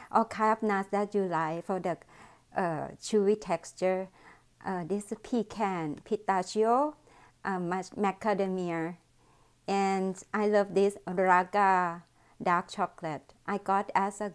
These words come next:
gift from my friends from Tanzania. And it's eighty-two percent cacao, unroasted, very special. It's hard to find unroasted cacao.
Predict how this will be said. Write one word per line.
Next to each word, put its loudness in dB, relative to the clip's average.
gift -2
from -2
my -2
friends -2
from -6
Tanzania. -6
And -4
it's -2
eighty-two -2
percent -6
cacao, -8
unroasted, -2
very 0
special. -6
It's -2
hard -6
to -2
find -4
unroasted -6
cacao. -12